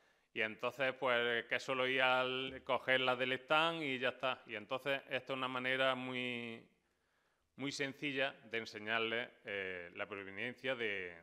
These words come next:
de lo que es de los alimentos que tenemos día a día en, en nuestra mesa. Y nada más, simplemente darle gracias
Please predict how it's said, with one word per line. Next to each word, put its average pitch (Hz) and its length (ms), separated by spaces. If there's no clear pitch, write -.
de 98 140
lo 95 100
que - 80
es 107 60
de 107 80
los 107 100
alimentos 101 460
que 104 100
tenemos 95 540
día 101 160
a 95 60
día 101 420
en, 90 540
en 98 120
nuestra 95 240
mesa. 90 280
Y 117 80
nada 113 200
más, 135 200
simplemente 113 800
darle 110 400
gracias 107 800